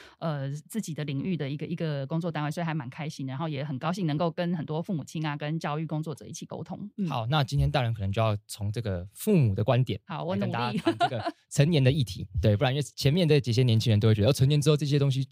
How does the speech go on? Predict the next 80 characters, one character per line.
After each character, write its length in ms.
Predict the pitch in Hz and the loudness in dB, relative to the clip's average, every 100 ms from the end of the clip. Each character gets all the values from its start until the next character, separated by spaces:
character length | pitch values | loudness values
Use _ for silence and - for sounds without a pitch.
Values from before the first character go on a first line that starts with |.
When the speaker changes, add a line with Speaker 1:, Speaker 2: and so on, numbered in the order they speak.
| 190 | -4
Speaker 2:
本 140 | 135 104 | -2 -2
来 60 | |
就 120 | - 190 | 0 2
OK 240 | 190 175 | 4 4
啊， 100 | 160 | 4
<laughs> 0 | |
对 100 | 160 | 2
不 60 | 170 | 2
对？ 60 | 151 | 2
诶， 120 | 175 | 0
会 60 | |
不 80 | 220 | -2
会 100 | 180 | -2
今 260 | - - - | -4 -8 -2
天 120 | 156 | 2
大 80 | 160 | 2
人 100 | 135 | 2
给 60 | |
我 20 | 120 | 0
们 60 | |
一 20 | |
些 60 | 113 | 0
不 160 | 135 147 | 0 2
一 40 | |
样 120 | 123 | 2
的 40 | 101 | 0
反 200 | 92 87 | -2 -4
思 180 | - | -2
哈？ 120 | 98 - | -2 0
Speaker 1:
嗯 100 | 208 | -2
哼。 120 | 220 226 | -4 -2
Speaker 2:
好， 80 | |
那 120 | 277 190 | -2 0
我 80 | |
想 160 | 135 113 | 0 0
先 260 | 107 151 156 _ _ | 2 2 0 _ _
随 180 | - 143 | 2 2
便 120 | 190 | 4
先 140 | 156 170 | 2 0
问 140 | 143 | 0
大 100 | 139 | -2
人 100 | 113 | -2
一 40 | |
些 120 | 113 120 | -2 -2
关 160 | 117 | -2
于 120 | 104 - | -4 -4
民 140 | 107 | -4
法 140 | 139 101 | -2 0
之 80 | 120 | 0
后 60 | |
成 160 | 120 98 | 0 0
年 120 | 98 | 0
的 60 | 98 | 0
一 60 | |
些 120 | 101 | -2
法 200 | 95 110 | 0 0
律 80 | 135 | 0
上 120 | 143 | 0
的 60 | 113 | -2
一 60 | 110 | -2
些 200 | 110 - _ - | -2 -4 _ -4
小 180 | 135 | -2
测 160 | 117 165 | 0 0
验 200 | 160 113 | 2 0
啊。 120 | 92 - | -2 -10
Speaker 1:
是。 220 | - 190 | -14 -10
Speaker 2:
哦， 180 | 135 98 - | -8 -8 -4
那 140 | 185 | -2
想 120 | 139 | 0
问 120 | 139 151 | 2 2
一 20 | |
下 60 | |
大 80 | 151 | 2
人 100 | 127 | 0
知 80 | 120 | 0
不 80 | 131 | 0
知 60 | |
道 80 | 127 | 0
就 80 | 113 | 0
是 200 | 107 | -4